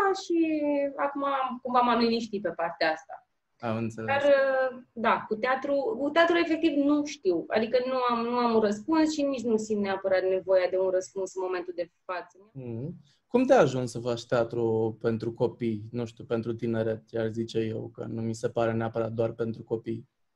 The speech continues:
Speaker 2: Adică ți-ai dorit asta de la început sau cum ai ajuns să
Speaker 1: Um, eu din facultate am simțit că asta, și bine, și profii mei, am avut la un moment dat un exercițiu de poveste fantastică,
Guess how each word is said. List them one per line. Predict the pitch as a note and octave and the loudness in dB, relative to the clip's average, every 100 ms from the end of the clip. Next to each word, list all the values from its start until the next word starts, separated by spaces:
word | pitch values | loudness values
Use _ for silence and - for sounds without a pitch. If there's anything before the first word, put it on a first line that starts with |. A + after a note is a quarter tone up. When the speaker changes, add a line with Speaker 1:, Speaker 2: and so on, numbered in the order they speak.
| _ _ _ _ _ _ _ _ _ | _ _ _ _ _ _ _ _ _
Speaker 2:
Adică | A#2+ B2+ B2 B2+ B2 B2 A#2 | -4 -2 2 2 4 2 2
ți-ai | C#3 B2+ | 4 4
dorit | B2 A#2+ C#3 D3+ | 6 6 4 2
asta | C#3 D3 D3 - - B2+ | 4 4 2 -6 -4 -2
de | B2 | 0
la | B2 | 0
început | A#2 A2+ A2+ - D#3 E3+ E3+ | 0 -2 -6 -2 4 4 2
sau | - C#3 B2+ B2+ B2 B2 A#2+ C3+ _ _ _ _ _ _ | -4 -2 0 0 -2 -6 -8 -14 _ _ _ _ _ _
cum | - C#3+ | -2 2
ai | C3 A#2 | 4 4
ajuns | A2+ A2 A2+ G#2+ - - | 0 -2 -4 -6 -12 -16
să | - A2 G#2 - _ _ _ _ _ _ _ _ _ _ _ _ _ - G3 | -10 -8 -8 -12 _ _ _ _ _ _ _ _ _ _ _ _ _ -6 0
Speaker 1:
Um, | G#3 G3+ G3 G3 G3 G#3+ - - - _ _ _ _ - - | 4 4 4 2 -2 -4 -6 -12 -16 _ _ _ _ -20 -20
eu | - A#3 C#4 | -2 2 4
din | D4 | 4
facultate | D4 D4 D4 C#4+ C#4+ C#4+ | 6 6 6 4 4 4
am | A#3+ | 2
simțit | A#3+ A3 G#3+ A#3 A3 - | 2 0 0 0 -6 -2
că | G#3+ | 0
asta, | G#3 G#3 G3+ G3 G3 | 0 0 2 4 4
și | G3 G#3+ | 0 -4
bine, | G3+ A3 | 0 0
și | G#3+ A3 | 0 -2
profii | A3 A3+ A3 A3 | 2 4 4 2
mei, | G3 F#3+ F#3 F3+ F#3+ | 2 4 4 2 0
am | G3+ | 4
avut | G#3 A3 | 4 4
la | G#3+ | 4
un | G3+ | 4
moment | G3 | 4
dat | G3+ G#3 | 4 2
un | G3+ | 2
exercițiu | G3 G3+ F#3+ G#3 G#3 | 0 0 0 -2 0
de | F#3+ | 0
poveste | F#3+ F#3+ G3 G3 G3 | 0 2 0 -2 -2
fantastică, | F#3 E3+ F#3+ - - C#4+ | -2 0 0 0 -2 4